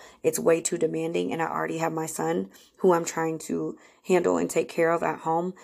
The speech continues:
I can't have this job on me too. It's too much.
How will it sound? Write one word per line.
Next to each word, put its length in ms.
I 140
can't 280
have 140
this 220
job 260
on 220
me 140
too. 520
It's 200
too 280
much. 500